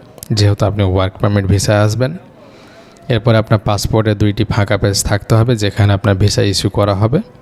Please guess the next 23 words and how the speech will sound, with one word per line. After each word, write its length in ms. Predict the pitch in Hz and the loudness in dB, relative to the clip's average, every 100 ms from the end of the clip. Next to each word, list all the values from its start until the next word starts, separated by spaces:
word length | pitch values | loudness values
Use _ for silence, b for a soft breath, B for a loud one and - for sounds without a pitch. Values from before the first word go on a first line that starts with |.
| B B B B B - | B B B B B -2
মানে 140 | 175 | 0
সব 320 | 180 - 160 160 | 0 0 0 0
overall 480 | 143 127 135 135 | 0 2 4 4
যদি 200 | 127 123 | 2 2
আপনার 260 | 120 - 117 | 2 0 0
ডকুমেন্টস 460 | 110 113 120 127 - | 0 2 2 2 0
ঠিক 200 | - - | -4 -2
থাকে, 300 | 107 95 127 | -2 0 0
আপনি 520 | 185 131 - 110 107 B B B - | 0 0 2 2 0 B B B -6
যে 140 | 127 | -2
কোনো 200 | 117 117 | 0 0
কোম্পানির 460 | 113 110 101 104 104 | 0 -2 -2 -2 -2
সাথে 300 | - 107 101 | 0 0 0
যোগাযোগ 420 | 98 98 101 107 - | 0 0 2 -2 -2
করে 200 | 101 101 | -2 0
কথাবার্তা 540 | 104 95 101 95 - | -2 0 0 0 -2
বলে 240 | 98 113 135 | 0 2 2
আপনি 280 | 107 - 104 | 0 0 0
আপনার 240 | 95 101 | 0 0
ডকুমেন্টসগুলো 600 | 98 - 104 104 101 139 | 0 0 0 0 0 -2
ড্রপ 200 | 120 98 - | 0 -2 -2
করতে 240 | 107 101 | -4 -2
পারেন। 360 | 90 90 85 | -2 -2 -2